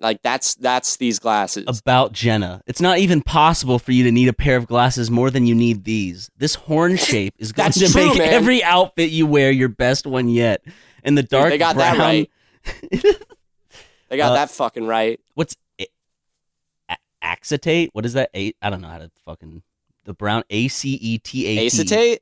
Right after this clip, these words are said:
Speaker 2: Acetate? I don't know.
Speaker 1: Yeah, it's a type. It's a material.
Speaker 2: Oh,
Speaker 1: You know what's
Speaker 2: acetate
Speaker 1: really
Speaker 2: is
Speaker 1: weird?
Speaker 2: the perfect detail to add just enough intrigue. And to make 'em even better, we designed Jenna with spring hinges for a comfy fit, Matt. They might be very
Speaker 1: <sighs>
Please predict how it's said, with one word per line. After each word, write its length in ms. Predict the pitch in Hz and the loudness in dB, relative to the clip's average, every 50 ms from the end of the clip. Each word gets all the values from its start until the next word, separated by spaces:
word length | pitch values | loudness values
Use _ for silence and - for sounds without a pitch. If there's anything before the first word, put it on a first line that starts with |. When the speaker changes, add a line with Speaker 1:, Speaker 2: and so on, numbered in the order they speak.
| _ _ - | _ _ -6
Speaker 2:
Acetate? 720 | 104 110 117 - - 151 - 202 180 190 190 196 _ _ _ _ - | -4 -4 -4 -2 -4 -6 -4 -2 0 0 -2 -4 _ _ _ _ -10
I 100 | - 143 | -6 -6
don't 120 | 151 104 | -4 -4
know. 120 | 90 87 95 | -6 -4 -2
Speaker 1:
Yeah, 160 | 147 139 117 | 0 0 0
it's 120 | 113 - 135 | -2 -2 -6
a 40 | 120 | -4
type. 260 | - 143 131 123 131 | -2 -2 -2 -2 -2
It's 120 | 135 - | -4 -2
a 60 | 151 | -2
material. 480 | 147 139 - - 131 135 131 123 113 98 117 | -2 -2 -2 -4 -4 -2 -2 -2 -2 -2 -2
Speaker 2:
Oh, 140 | 110 95 90 - | -2 -2 -2 0
Speaker 1:
You 100 | 127 170 | 0 2
know 60 | 240 | 2
what's 140 | 302 339 - - | 2 2 2 2
Speaker 2:
acetate 60 | - - | 2 2
Speaker 1:
really 20 | |
Speaker 2:
is 60 | 247 196 | 4 4
Speaker 1:
weird? 160 | 196 214 226 | 4 4 4
Speaker 2:
the 80 | 254 165 | 4 2
perfect 300 | 180 175 - 180 147 - | 0 0 -2 -6 -6 -2
detail 400 | 151 156 156 - - 127 113 113 | -2 -2 -2 0 0 0 0 0
to 140 | - 123 - | -2 -2 -2
add 140 | 113 113 | -2 -2
just 260 | - - 135 143 - - | -2 -2 -2 -2 -2 -2
enough 200 | 139 135 135 - - | -2 -2 -2 -2 -2
intrigue. 460 | 123 139 151 - - 98 92 87 82 _ _ _ _ _ - | -4 -4 -4 -4 -6 -10 -10 -10 -12 _ _ _ _ _ -4
And 400 | 160 196 214 185 127 107 110 - _ _ _ _ | 0 0 2 2 0 -2 -4 -6 _ _ _ _
to 80 | - 143 | -4 -2
make 180 | 147 156 170 - | 0 0 0 0
'em 80 | 196 185 | 0 0
even 220 | 180 160 165 147 | 2 2 2 2
better, 400 | 123 - 131 143 151 180 190 196 - _ _ _ _ _ | 2 2 2 2 4 2 0 0 -4 _ _ _ _ _
we 200 | 113 113 147 202 | -4 0 0 2
designed 440 | 214 185 196 156 180 180 180 180 170 | 2 2 2 2 2 2 2 2 0
Jenna 360 | 131 117 143 139 139 139 143 143 | 0 0 2 2 2 2 0 0
with 200 | - 113 117 - | -2 -4 -6 -6
spring 760 | - - - - _ - 127 143 165 185 202 208 202 190 175 | -6 -10 -10 -10 _ -4 0 2 2 4 4 2 2 2 0
hinges 480 | 151 160 170 190 180 131 117 95 92 | 2 2 2 2 2 2 0 -2 -4
for 160 | - - 107 | -6 -6 -4
a 80 | 98 101 | -4 -4
comfy 380 | - - 135 147 151 - 127 104 | -2 -2 -2 -2 -2 -2 -4 -6
fit, 320 | - - - 170 185 - | -6 -4 -4 -2 -2 -2
Matt. 300 | - 95 85 73 64 - _ - | -4 -4 -6 -8 -12 -16 _ -6
They 100 | 110 143 | -2 -2
might 160 | 170 190 - - | 0 0 0 -2
be 80 | 156 | -2
very 280 | 123 110 117 113 101 95 | -2 0 0 -2 -2 -4
Speaker 1:
<sighs> 60 | - | -4